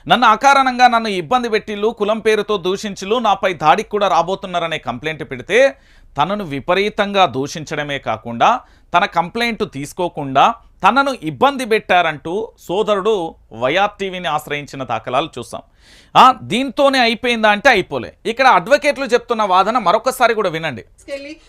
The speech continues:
Speaker 2: ఆ, వాళ్ళని ఎప్పుడైనా జ-, కోర్టు, కోర్టు ముందు హాజరుపరచడం జరిగిందా? జరగనే లేదు, ఏ కేసులో జరగలేదు. అప్పుడు ఈ కేసులో ఎందుకు జరిగింది అంటే కంపల్సరీగా అది పొలిటికల్ వెంజెన్స్.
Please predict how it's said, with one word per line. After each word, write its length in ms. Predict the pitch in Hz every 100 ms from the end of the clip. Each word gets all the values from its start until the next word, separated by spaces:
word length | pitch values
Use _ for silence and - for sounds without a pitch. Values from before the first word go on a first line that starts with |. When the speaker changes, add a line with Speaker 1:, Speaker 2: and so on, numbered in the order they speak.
| _ -
Speaker 2:
ఆ, 80 | 269
వాళ్ళని 320 | 269 285 294
ఎప్పుడైనా 640 | 277 277 285 269 247 240 220 _ _
జ-, 260 | 240 247 233
కోర్టు, 280 | 262 285 -
కోర్టు 200 | 311 339
ముందు 200 | 349 339
హాజరుపరచడం 720 | 302 269 330 320 302 330 339
జరిగిందా? 460 | 277 277 349 320 453 _
జరగనే 480 | 262 269 359 453 508
లేదు, 120 | 277
ఏ 140 | 220 262
కేసులో 420 | 370 466 466 294
జరగలేదు. 260 | 240 233
అప్పుడు 180 | 262 330
ఈ 140 | 320 370
కేసులో 300 | 466 381 381
ఎందుకు 200 | 339 339
జరిగింది 480 | 339 330 330 370 - _ -
అంటే 160 | 359 466
కంపల్సరీగా 580 | 311 311 403 427 392 415
అది 100 | 330
పొలిటికల్ 420 | 320 285 349 349
వెంజెన్స్. 680 | 320 320 427 - 302 277 -